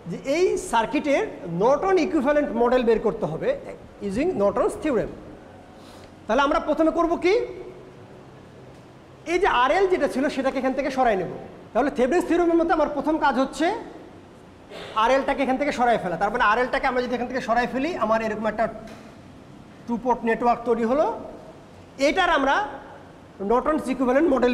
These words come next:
বের করব। তার মানে এই মডেলটাকে আমরা replace করব, একটা থাকবে current source আর একটা parallel resistance, আর তার দুই প্রান্ত বের করা থাকবে, তাই না? তাহলে আমরা যদি এটাকে নাম দিই, এটা হচ্ছে A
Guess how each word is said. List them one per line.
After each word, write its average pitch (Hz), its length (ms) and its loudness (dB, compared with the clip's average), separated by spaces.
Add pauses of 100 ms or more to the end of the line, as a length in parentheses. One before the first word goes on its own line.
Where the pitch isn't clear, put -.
বের 226 120 4
করব। 190 200 2
তার 226 120 0
মানে 277 100 4 (200)
এই 403 80 4 (120)
মডেলটাকে 285 500 2
আমরা 226 220 0
replace 226 300 -2 (100)
করব, 196 180 0 (2500)
একটা 190 220 -4
থাকবে 240 260 0
current 226 340 0
source 302 240 2 (1200)
আর 185 140 2
একটা 214 140 -4 (100)
parallel 214 340 2 (120)
resistance, 220 420 -2 (120)
আর 208 120 2
তার 196 200 2
দুই 214 160 -4
প্রান্ত 208 200 0 (100)
বের 208 180 -2
করা 185 200 -2
থাকবে, 147 240 -12
তাই 294 140 -4
না? 494 40 -8 (720)
তাহলে 196 220 -2
আমরা 247 180 2
যদি 277 120 0
এটাকে 269 260 -2
নাম 240 180 2
দিই, 285 160 2
এটা 233 140 2
হচ্ছে 254 160 -8 (120)
A - 20 -2